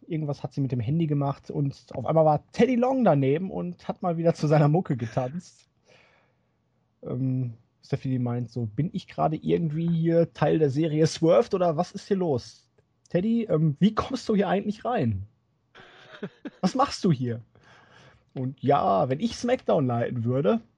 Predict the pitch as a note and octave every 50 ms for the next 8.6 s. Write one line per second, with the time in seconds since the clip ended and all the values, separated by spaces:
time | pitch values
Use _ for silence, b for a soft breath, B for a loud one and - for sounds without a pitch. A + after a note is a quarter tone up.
0 | _ _ _ _ _ _ _ _ _ _ _ - C3 C#3+ E3+ F3 - - E3+ -
1 | E3 D#3 D#3 D3+ C#3 D3 C#3 C#3+ - - - D#3 D#3 D#3+ E3 - - - E3+ C#3
2 | E3 F3+ D3+ D3+ B2 B2 A#2+ C3 C#3 A2+ A2 A2 D#3 E3 F3 - F3 - - D3
3 | - - G3+ - - D3 D3+ D3 - - - - C4 - A3+ G#3+ G#3 G#3 G#3+ -
4 | - C#5+ - - F#3 - - - - A#3+ A#3 G3 D3+ C#3 B2+ A#2 - - - -
5 | - _ _ _ _ _ _ _ _ _ _ _ _ _ - D#3 D#3 - _ -
6 | E3 D#3 - - - G3+ F#3+ G3 - - C#3+ B2 - - - D#3+ - D#3 D3 D3
7 | C#3 - - D#3+ D#3 D3+ D3+ D3+ - E3 D#3 D#3+ D#3 D3+ - - F#3 F3 - A#2
8 | A2+ A2 G2+ G2 - - G#2+ G#2+ A2 - _